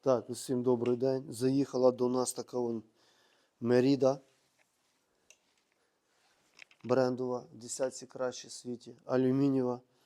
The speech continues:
з кошеною рамою, на двадцять шостих колесах. Де кому буває важко ногу перекинути, то тут дуже зручно.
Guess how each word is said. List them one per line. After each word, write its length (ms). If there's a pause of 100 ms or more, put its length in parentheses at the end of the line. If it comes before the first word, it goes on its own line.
з 140
кошеною 600
рамою, 500
на 180
двадцять 380
шостих 380
колесах. 540 (600)
Де 120
кому 280
буває 380
важко 400
ногу 260
перекинути, 680
то 140
тут 240
дуже 240
зручно. 460